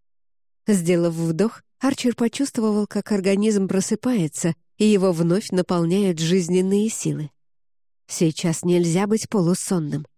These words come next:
Только не перед встречей с дочерью. Арчер все еще не мог привыкнуть к этому слову. Погруженный в себя, он потянулся к дверной ручке.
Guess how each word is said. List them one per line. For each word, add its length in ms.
Только 380
не 160
перед 340
встречей 680
с 180
дочерью. 800
Арчер 440
все 240
еще 240
не 140
мог 280
привыкнуть 600
к 80
этому 340
слову. 480
Погруженный 640
в 60
себя, 360
он 160
потянулся 640
к 100
дверной 440
ручке. 520